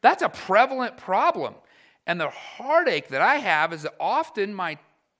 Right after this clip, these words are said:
sin temptation is to be mean to those people. Like, "Oh, they're just consumers. They're just taking. They're not contributing. They're not helping. They're not serving. They're not sharing.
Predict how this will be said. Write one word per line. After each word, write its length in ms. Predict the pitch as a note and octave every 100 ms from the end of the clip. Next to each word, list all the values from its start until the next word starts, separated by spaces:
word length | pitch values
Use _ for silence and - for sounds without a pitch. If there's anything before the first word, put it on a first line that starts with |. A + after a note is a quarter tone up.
| _ _
sin 420 | - - A#3+ F#4
temptation 680 | A#3+ F#3+ C#3 - C#3+ C#3+ E3
is 140 | F3
to 120 | - E3+
be 160 | D#3
mean 400 | B2 A#2+ C#4+ F4+
to 100 | F2+
those 240 | E2+ F#2 -
people. 220 | - B2
Like, 100 | E3
"Oh, 260 | C4 A3 F3
they're 100 | G#3
just 240 | D#3+ - _ _ _ -
consumers. 680 | E3+ D3 - C4 A3+ G#2+ G#2
They're 100 | C3+
just 220 | D#3+ -
taking. 380 | - B3 - A#2
They're 100 | E3+
not 120 | G3
contributing. 520 | A#2 - C#4 B3 C#3
They're 80 | C#3
not 140 | C#3+
helping. 300 | - C4 G#3+
They're 60 | D#3
not 160 | D3
serving. 320 | - G#3+ C#4 F#3
They're 80 |
not 100 | D3+
sharing. 260 | D#3 G#3+ F#3+